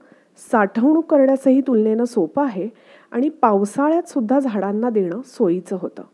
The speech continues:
या भागात आपण घन जीवामृत कसं तयार करायचं ते बघणार आहोत. घन जीवामृत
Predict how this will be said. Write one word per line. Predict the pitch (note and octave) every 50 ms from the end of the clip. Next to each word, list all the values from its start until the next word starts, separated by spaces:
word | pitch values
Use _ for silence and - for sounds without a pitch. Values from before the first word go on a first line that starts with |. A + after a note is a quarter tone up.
| _ _ _ _ _ _ _ _ _
या | G#3+ A3+ B3+
भागात | C4+ D4+ D4 D#4+ D4+ C#4 B3 - -
आपण | B3 - C4 C4
घन | A#3 G3 F#3 F#3+ A3+ D4+
जीवामृत | D4+ D4+ D4+ D4 C#4+ C4+ B3 C4+ C4 -
कसं | A#3 G#3+ - A3 G3+
तयार | G3 F3+ E3 E3
करायचं | - E3+ E3+ F3+ G3 - E4+ F4 -
ते | A3+ F#3+
बघणार | F3 F3 D#3+ E3+ E3 D#3+ -
आहोत. | - - - - - - - - _ _ _ _ _ _ _ - _ _ _ _ - - - - - - - - - - - - - - - - - - - - - - - - - - - - - - - - - - - - - - - - - - - - - - - - - - - - - - - - - - - - - - - - - - - - - - - - - - - - - - - - A3+ G#3 -
घन | A3+ A3+ A#3+ C4+ D#4+ D#4
जीवामृत | E4+ E4+ E4 E4 D#4 D#4 E4